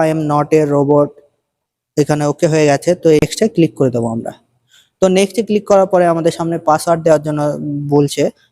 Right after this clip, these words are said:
তো আমাদের যেহেতু পাসওয়ার্ড ভুলে গেছি, তার জন্য এই ফরগেট পাসওয়ার্ড আছে এখানে, তো ফরগেট পাসওয়ার্ডে আমরা ক্লিক করে দেবো। তো ফরগেট পাসওয়ার্ডে ক্লিক করার পরে আমাদের সামনে এই যে টু স্টেপ ভেরিফিকেশন অপশন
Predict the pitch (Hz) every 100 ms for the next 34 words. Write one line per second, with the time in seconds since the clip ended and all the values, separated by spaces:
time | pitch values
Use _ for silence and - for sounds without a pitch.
0 | _ 143 147 151 156 160 160 156 151 -
1 | 160 156 160 139 127 160 - 147 135 143
2 | 147 147 143 156 151 165 - 147 - 143
3 | 135 135 160 151 151 240 - _ _ _
4 | - 165 - 170 175 180 165 156 160 170
5 | 196 180 - 190 - 123 113 110 - _
6 | _ _ _ _ _ _ _ _ _ _
7 | _ _ _ _ _ _ _ 160 - 170
8 | 190 190 202 196 208 196 190 180 - 180
9 | 180 175 170 165 151 156 - 151 147 156
10 | 185 _ _ _ _ - 156 160 156 151
11 | 147 156 165 - 175 151 151 160 165 -
12 | 160 143 - 160